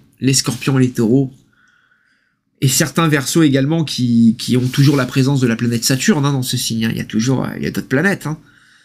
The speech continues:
pourraient effectivement se voir un peu contrariés.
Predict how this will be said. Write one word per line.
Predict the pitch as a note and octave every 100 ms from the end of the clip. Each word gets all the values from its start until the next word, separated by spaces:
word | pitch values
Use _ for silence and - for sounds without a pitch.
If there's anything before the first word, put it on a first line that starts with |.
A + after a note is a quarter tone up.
| _ _ _ _ _ _ _
pourraient | C#3 C3+ F3
effectivement | E3 C#3+ D3 D#3+
se | -
voir | C3 C#3+
un | B2
peu |
contrariés. | C3+ C3 B2 C3 A#2+ G#2+